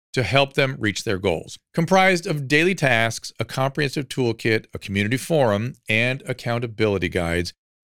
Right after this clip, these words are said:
Reframe is a modern, accessible, and affordable resource that can help anyone looking to reevaluate their relationship with alcohol. Reframe is backed by Harvard University and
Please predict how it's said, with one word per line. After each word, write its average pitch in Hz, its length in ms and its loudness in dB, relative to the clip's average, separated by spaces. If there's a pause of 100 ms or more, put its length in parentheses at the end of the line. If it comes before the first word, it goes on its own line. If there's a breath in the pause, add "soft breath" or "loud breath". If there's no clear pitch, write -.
Reframe 131 520 2
is 95 120 -2
a 90 100 2
modern, 127 600 0 (160)
accessible, 127 880 -4 (180)
and 98 180 -8
affordable 156 640 -2
resource 101 680 -2 (100)
that 101 200 -4
can 107 100 -8
help 107 380 -6
anyone 165 340 -2
looking 120 300 -6
to 104 140 -10
reevaluate 120 800 2
their 110 120 0
relationship 110 640 -2
with 131 120 -4
alcohol. 135 580 -4 (180)
Reframe 107 440 0
is 90 160 -8
backed 98 380 -2
by 92 160 -2
Harvard 139 400 -2
University 147 720 -4 (260)
and 147 420 0